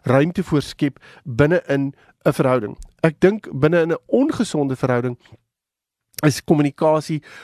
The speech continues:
regtig nie daar nie. Of, ehm, is ons besig om, eh, baie, baie sleg met mekaar te kommunikeer. Ons doen geen moeite om mekaar te hoor nie.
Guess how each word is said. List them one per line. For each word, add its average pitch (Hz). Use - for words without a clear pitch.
regtig 123
nie 131
daar 110
nie. -
Of, -
ehm, 147
is 180
ons 185
besig 160
om, 151
eh, 143
baie, 156
baie 139
sleg 147
met 135
mekaar 120
te -
kommunikeer. 120
Ons 190
doen 208
geen 220
moeite 156
om 131
mekaar 110
te -
hoor 98
nie. 165